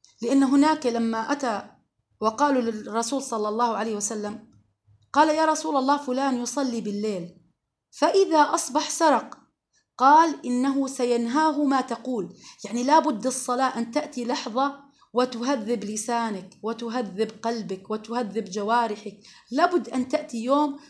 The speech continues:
وتري الأثر. لكن قلنا: "وأقم، وأقم"، لأن الآن الصلاة لها روح ولها بدن، فلا بد من إحضار القلب، القلب بين يدي الله،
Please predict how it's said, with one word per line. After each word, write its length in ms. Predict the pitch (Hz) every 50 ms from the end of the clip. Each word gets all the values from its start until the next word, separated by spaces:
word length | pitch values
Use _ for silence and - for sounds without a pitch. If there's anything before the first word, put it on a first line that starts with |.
| - _ -
وتري 360 | 226 226 226 311 320 320 285
الأثر. 480 | 247 - - 262 262 - 208 180 - - _ _ _ _ _ _ _
لكن 640 | - 226 262 277 277 277 - 247 240 233 254 247 - - _ _ _
قلنا: 420 | - 277 285 277 262 254 247 247 240
"وأقم، 560 | 226 247 247 - 240 233 233 214 190 180 185
وأقم"، 560 | 185 214 - - 247 247 - 214 185 175 170 - - - _ _ -
لأن 360 | 208 - - 277 285 277 254
الآن 640 | 226 202 190 - - 226 240 247 254 247 240 - -
الصلاة 760 | 262 254 - - - 226 214 214 220 233 240 240 240 240 -
لها 400 | 214 226 247 233 220 214 208 208
روح 460 | 208 233 254 254 - - - - _ _ _ _ _ _ _ _ _ _ _ _ _ _ _ _ _ _
ولها 360 | 214 233 254 269 247 240 226
بدن، 360 | 208 220 220 - 208 175 165 - - - _ _ _ _ _ _ _ _ _ _
فلا 300 | - 214 233 277 320 320
بد 240 | 262 311 220 208
من 200 | 226 254 254 247
إحضار 440 | - - - 220 202 247 269 285 262
القلب، 540 | 247 226 226 - 254 262 254 208 185 175 - - -
القلب 360 | 202 196 - 269 269 226 190
بين 180 | 233 247 247 226
يدي 340 | 214 208 202 202 226 226 208
الله، 480 | 196 185 190 202 208 196 185 - -